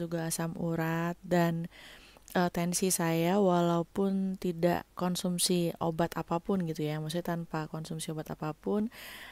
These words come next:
Maka itu saya, eh, ingin membagikan pelajaran ini sesuai dengan pengalaman pribadi saya begitu. Jadi latar belakang saya itu hanya berdasarkan, eh,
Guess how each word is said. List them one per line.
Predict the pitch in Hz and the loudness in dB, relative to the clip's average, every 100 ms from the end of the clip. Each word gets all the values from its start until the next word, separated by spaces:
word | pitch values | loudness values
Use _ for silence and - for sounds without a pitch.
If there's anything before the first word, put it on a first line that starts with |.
| - - | -18 -10
Maka | 175 170 | -6 -4
itu | 170 180 240 | -4 -2 0
saya, | 214 208 214 226 - - | 2 4 4 2 -2 -4
eh, | - 180 170 165 160 - | -2 -2 -2 -2 -4 -4
ingin | 180 190 | -2 0
membagikan | 190 185 175 180 - 185 190 220 254 277 262 | 2 2 2 -4 -2 -2 2 2 0 -2 -8
pelajaran | 247 190 185 180 175 170 | -2 0 0 2 0 0
ini | 170 208 | 0 0
sesuai | - 190 190 185 | 0 0 2 2
dengan | 180 180 175 180 | 2 0 0 -2
pengalaman | 180 175 170 165 165 175 185 | 0 0 2 0 0 0 -2
pribadi | 175 170 160 160 160 | -2 -2 -2 -2 -2
saya | 160 156 156 151 151 147 | -4 -2 -2 -2 -4 -6
begitu. | 156 160 - 160 151 - - - - | -8 -8 -6 -8 -8 -12 -18 -18 -4
Jadi | 196 214 254 | 0 2 2
latar | - 190 196 196 | 2 2 2 2
belakang | 185 180 175 - 180 175 175 170 - _ _ _ _ _ - - - | 4 4 4 2 0 0 -6 -8 -16 _ _ _ _ _ -20 -14 -6
saya | 196 202 185 208 | 2 4 6 6
itu | 214 262 262 | 4 4 6
hanya | 220 202 202 | 6 6 4
berdasarkan, | 196 180 180 180 190 196 202 | 4 4 4 2 2 0 0
eh, | 208 180 175 170 | 0 -2 0 0